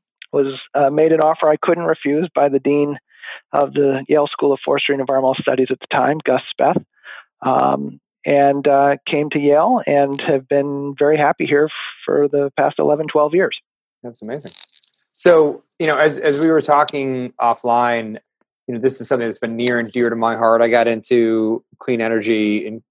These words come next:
Speaker 2: and climate change after spending time in Iraq and coming home and, and launching a program called Operation Free to get more veterans involved in clean energy. And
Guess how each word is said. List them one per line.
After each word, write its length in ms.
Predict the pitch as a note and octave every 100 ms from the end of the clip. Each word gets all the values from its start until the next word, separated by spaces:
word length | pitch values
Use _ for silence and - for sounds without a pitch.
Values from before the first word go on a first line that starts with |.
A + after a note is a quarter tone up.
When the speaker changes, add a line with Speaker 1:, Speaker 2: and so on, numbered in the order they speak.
| _
Speaker 2:
and 100 | A2
climate 300 | - A#2 A2
change 220 | A#2+ G#2+
after 200 | A2 -
spending 280 | B2 A2 G#2
time 160 | G#2+ G2
in 60 |
Iraq 400 | G2+ C#3+ D3 D3+
and 220 | G#2 G2+ - _ _ _
coming 240 | - A#2+ A2
home 280 | A#2+ A#2+ A#2
and, 180 | G#2+ -
and 260 | G#2+ G#2 F#2+ - - -
launching 500 | A#2 A#2 A2+ B2 A2+
a 200 | G#2 G#2 -
program 240 | A#2+ A2
called 160 | - G#2+
Operation 460 | G2+ A2+ G#2 -
Free 280 | G#2+ B2 A#2+
to 100 | A2+
get 140 | G#2+ G2+
more 180 | G#2
veterans 420 | G2+ A2 - G#2+ G#2+
involved 560 | G2+ G#2 G2+ G#2 G2+
in 160 | G#2 G#2+
clean 160 | - A2+
energy. 360 | C#3+ C3+ B2+
And 160 | A#2 A2